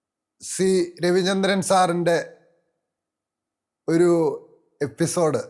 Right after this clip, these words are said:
അടുത്ത കാലത്ത് കാണാനിടയായി. ഇത് അദ്ദേഹം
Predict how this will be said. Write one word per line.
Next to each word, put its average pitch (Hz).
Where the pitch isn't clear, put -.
അടുത്ത 165
കാലത്ത് 175
കാണാനിടയായി. 156
ഇത് 175
അദ്ദേഹം 170